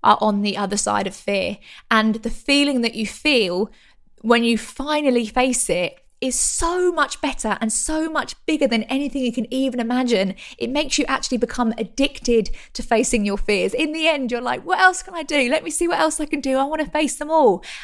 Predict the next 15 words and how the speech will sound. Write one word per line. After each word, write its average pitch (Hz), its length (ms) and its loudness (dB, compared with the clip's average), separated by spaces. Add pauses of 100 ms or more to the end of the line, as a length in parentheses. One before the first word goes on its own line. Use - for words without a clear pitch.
And 254 300 0 (240)
soon, 226 760 0 (200)
you're 240 180 -2
not 254 280 2
living 247 280 2
in 220 80 0
a 202 60 -2
state 208 300 -2
of 208 60 -10
fear 220 340 2
at 180 180 -6
all. 208 300 0 (220)
Imagine 220 680 0 (200)
not 240 440 2
ever 196 500 2